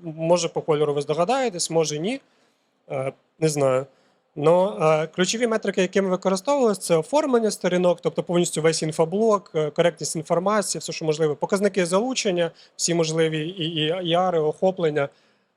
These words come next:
е, модерація, робота з відгуками клієнтами. Ми, до речі, на кожен відгук в,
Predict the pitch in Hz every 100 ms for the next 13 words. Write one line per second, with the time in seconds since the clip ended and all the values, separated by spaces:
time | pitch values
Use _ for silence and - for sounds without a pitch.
0 | - 143 143 160 165 165 208 294 - 214
1 | 185 180 185 180 160 170 185 170 160 156
2 | 160 151 156 147 151 143 143 _ _ 156
3 | 165 170 165 165 160 185 165 165 170 160
4 | - 147 139